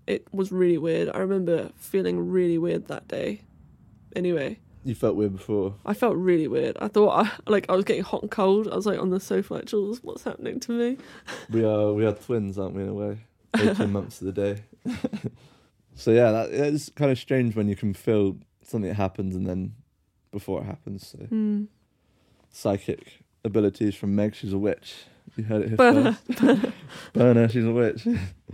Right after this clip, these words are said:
Speaker 2: So that, the morning I remember waking up really early and I was in the pursuit of productivity all the time, so.
Speaker 1: Pursuit of productivity.
Speaker 2: Yeah.
Speaker 1: I
Speaker 2: Not
Speaker 1: like
Speaker 2: the
Speaker 1: that.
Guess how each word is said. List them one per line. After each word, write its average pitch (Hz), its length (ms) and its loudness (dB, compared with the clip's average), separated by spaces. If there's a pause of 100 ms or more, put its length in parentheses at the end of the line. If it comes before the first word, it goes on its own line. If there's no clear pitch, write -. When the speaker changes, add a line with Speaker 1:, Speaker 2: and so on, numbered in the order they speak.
(720)
Speaker 2:
So 113 240 4
that, 113 320 4
the 123 160 2
morning 131 280 6
I 113 40 6
remember 113 320 4
waking 107 320 4
up 95 140 -2
really 101 220 4
early 98 420 2 (480)
and 95 580 -2 (500)
I 110 60 0
was 98 140 0
in 104 60 -2
the 101 60 -2
pursuit 95 460 -2
of 92 120 -4 (180)
productivity 95 720 -6
all 98 160 -4
the 95 80 -4
time, 95 440 -6
so. - 200 -10
Speaker 1:
Pursuit 240 420 -2
of - 60 -20
productivity. 208 800 -10 (200)
Speaker 2:
Yeah. 107 300 4
Speaker 1:
I - 0 - (360)
Speaker 2:
Not 190 100 0
Speaker 1:
like 190 140 -2
Speaker 2:
the - 60 -2
Speaker 1:
that. - 60 0